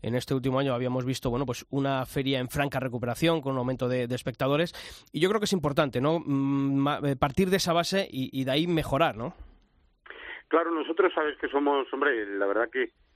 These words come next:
Speaker 2: está feo que lo digamos, vosotros bien lo sabéis, somos gente muy profesional y gente muy luchadora, gente que hemos empezado muy de abajo y, bueno, pues oye, hemos remontado plazas de toros, tenemos hoy en día un suplido de plazas que están muy saneadas,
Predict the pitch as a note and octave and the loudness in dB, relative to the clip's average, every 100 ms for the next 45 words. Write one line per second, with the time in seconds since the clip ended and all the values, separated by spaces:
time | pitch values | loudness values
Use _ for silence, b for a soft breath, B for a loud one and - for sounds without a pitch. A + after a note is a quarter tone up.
0 | - - B2 - B2 C3 B2+ A#2+ A2+ C3 | -20 -2 -2 0 -2 0 0 2 2 2
1 | D3 A#2+ G#2 A#2 A2+ A#2 A2+ G#2+ A#2 B2 | 0 -2 -2 0 2 2 0 0 0 -2
2 | B2 A#2 B2 A#2+ B2+ A#2+ A#2 A2+ _ _ | -2 -2 -2 0 2 2 0 -4 _ _
3 | b b - B2+ B2 A#2+ A#2+ B2+ D#3+ G3+ | b b 0 2 4 0 2 2 2 0
4 | F#3+ C3+ A2+ C3 B2+ B2 A#2+ A#2+ B2 A#2+ | -2 -4 0 0 0 2 2 0 0 0
5 | - A#2+ C#3 D#3 D#3 - B2 B2+ A#2+ A#2 | 0 2 2 2 0 -4 -8 -4 -4 -2
6 | A2 B2 A2+ B2 C3 C#3+ C3+ C#3+ - G#3+ | -4 -2 0 0 0 2 4 2 0 -6
7 | - _ _ _ _ _ _ - B2+ B2+ | -8 _ _ _ _ _ _ -12 -6 -4
8 | B2+ B2 A#2 A#2 B2+ C#3+ D#3 - B2+ D3+ | -4 -4 -2 2 4 2 0 0 2 2
9 | B2 A#2+ A#2+ A2+ A#2+ A#2+ A2+ A2+ G#2+ B2+ | 2 -2 -2 -2 -2 -2 -4 -4 0 2
10 | B2 A#2 A#2 A2 A#2 A2 A#2 A#2 A2+ A2+ | 2 0 -2 0 0 2 2 2 2 -4
11 | _ _ _ _ A#2 A#2 A#2 A2+ - A#2+ | _ _ _ _ -4 2 2 2 -2 4
12 | A#2 A2+ A#2 - A2+ A2+ A2+ - - - | 4 4 2 -2 0 0 -2 -6 -10 -6
13 | A#2+ A#2 - A2+ A2+ C#3 D3+ | -2 -2 0 2 4 4 0